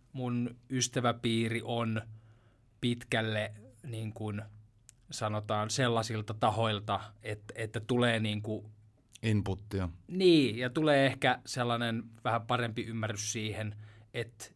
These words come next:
Speaker 1: kuinka turvallinen se lintukoto todellisuudessa
Speaker 2: Mm.
Speaker 1: on. Ja siis, niin kuin sanoin, niin pidemmän aikaa niin oon, oon silleen toki järkevällä, en nyt foliohattu ole vetänyt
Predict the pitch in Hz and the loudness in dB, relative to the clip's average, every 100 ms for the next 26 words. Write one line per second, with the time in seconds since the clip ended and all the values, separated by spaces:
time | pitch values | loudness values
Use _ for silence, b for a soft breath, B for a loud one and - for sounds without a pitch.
0 | _ _ - 127 120 120 107 104 - - | _ _ -2 0 0 0 -2 -2 -14 -8
1 | 120 110 107 107 104 107 104 107 110 104 | -4 -2 0 0 0 -2 -2 -2 -2 -4
2 | 110 107 98 101 - b b b - 131 | -6 -8 -6 -8 -10 b b b 0 2
3 | 117 107 101 107 104 101 117 113 110 92 | 2 0 -2 -4 -4 0 4 6 4 2
4 | 110 98 - B B B B 123 120 120 | -2 -4 -8 B B B B 0 2 0
5 | - 139 117 110 - - 120 107 117 123 | -4 -6 -4 -4 -4 -6 -12 -8 -2 0
6 | 117 113 110 117 110 113 117 117 113 117 | 0 0 -2 -2 -2 0 2 0 0 0
7 | 113 113 113 117 113 110 117 117 110 110 | 0 -2 -4 -4 -4 -6 -6 -6 -6 -6
8 | 110 113 110 - b b b 127 117 123 | -4 -2 -2 -6 b b b -4 -2 -2
9 | 104 123 127 117 120 110 110 113 117 117 | 0 2 2 2 0 2 4 2 2 -2
10 | - 117 113 110 107 107 113 107 104 113 | 0 2 2 2 0 -2 -4 -4 -2 0
11 | 117 107 | 0 -2